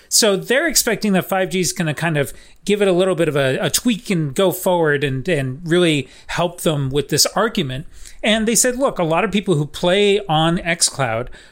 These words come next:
are playing it right now through, uh, their phones. And the thing that stops them from continuing to play is when they get home and they get in front of their big screen T V and they wanna play on that." So I, I'm really curious to see how this all plays out.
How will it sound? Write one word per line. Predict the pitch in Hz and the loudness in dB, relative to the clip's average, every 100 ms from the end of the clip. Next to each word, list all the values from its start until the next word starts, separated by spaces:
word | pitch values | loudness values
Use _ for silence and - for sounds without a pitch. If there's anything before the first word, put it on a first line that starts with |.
| - | -4
are | 143 | -2
playing | - - 196 247 254 156 | -4 -4 0 4 4 2
it | 143 143 - - _ - | 0 -2 -6 -20 _ -6
right | 139 165 226 | 0 0 0
now | 175 151 151 151 - - | 0 2 2 0 -2 -10
through, | - 160 180 190 185 | -2 4 4 6 2
uh, | 196 156 151 | 2 2 2
their | 147 156 | 0 -2
phones. | 147 240 220 170 - | 0 2 4 4 2
And | 185 160 | 2 0
the | |
thing | - 220 | 0 0
that | 202 143 | 2 2
stops | - - 185 220 - | 0 0 -2 -2 0
them | 208 | 0
from | 160 170 143 | 0 -2 -2
continuing | 156 - 233 269 180 135 | -2 0 0 2 0 0
to | |
play | 131 131 131 - - | 0 0 -2 -6 -6
is | - 185 | 0 2
when | 202 | 2
they | 196 | 2
get | 208 | 2
home | 175 269 254 | 2 0 0
and | 160 | 0
they | 147 | 0
get | 165 | -2
in | 160 | -2
front | 185 165 | -2 -2
of | 151 143 | -2 -2
their | 156 147 147 | 2 2 0
big | 139 170 | -2 0
screen | - 175 156 | 0 0 -2
T | 208 | -2
V | 262 285 | -4 -4
and | 123 | -4
they | 123 | -4
wanna | 131 135 | -4 -4
play | 175 170 | -4 -2
on | 185 | -2
that." | 269 208 - - - - - | -6 -12 -16 -20 -20 -20 -6
So | - 233 226 226 | 0 2 2 2
I, | 233 247 | 0 0
I'm | 262 | 2
really | 339 403 | 4 4
curious | - 269 254 | 2 0 2
to | 185 | 2
see | - 214 | 2 2
how | 180 | 0
this | 160 165 | 0 2
all | 165 | 0
plays | 165 147 131 | 0 -2 -2
out. | 131 247 | 0 -2